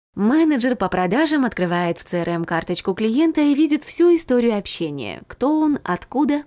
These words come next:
предыдущие контакты. Продавцу удобно, он общается с клиентом как со старым знакомым, и последнему не нужно заново рассказывать свою историю. Или, к примеру,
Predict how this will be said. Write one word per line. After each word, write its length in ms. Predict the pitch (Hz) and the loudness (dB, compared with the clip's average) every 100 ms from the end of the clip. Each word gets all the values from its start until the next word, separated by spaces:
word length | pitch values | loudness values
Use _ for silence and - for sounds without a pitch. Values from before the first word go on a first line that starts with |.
| _ | _
предыдущие 600 | 180 185 190 269 - 190 | -2 0 0 -2 -4 -6
контакты. 640 | - 156 - - - - - - - - - | -6 -10 -10 -14 -12 -14 -14 -18 -16 -14 -4
Продавцу 540 | 262 311 302 - 370 | 0 0 0 2 2
удобно, 720 | - 302 208 247 175 151 85 | 2 0 2 0 0 -4 -6
он 220 | - 240 214 | -2 0 0
общается 520 | - 214 202 175 175 | -2 -2 -2 -2 -4
с 60 | |
клиентом 640 | - 175 175 269 285 311 302 | -4 -4 0 0 2 0 0
как 260 | 196 202 | -2 -4
со 140 | - 277 | -4 -4
старым 380 | - 156 175 190 | -4 -4 -2 -2
знакомым, 680 | 202 240 - 262 143 135 - - - - | 0 -2 0 0 0 -6 -12 -20 -14 -2
и 140 | 269 | -2
последнему 540 | 285 285 370 330 294 269 | 0 0 2 4 4 4
не 160 | 262 | 4
нужно 340 | 277 320 233 226 | 4 4 2 0
заново 380 | 220 220 180 | 0 0 0
рассказывать 580 | 170 175 269 269 196 190 | -2 -2 -2 -2 -2 -4
свою 360 | - 175 196 185 | -2 -2 0 -2
историю. 480 | - 160 90 95 - _ _ _ - | -2 -6 -4 -8 -10 _ _ _ 0
Или, 240 | 294 262 | 2 0
к 120 | - | -4
примеру, 500 | - 175 220 320 330 | -4 0 2 4 2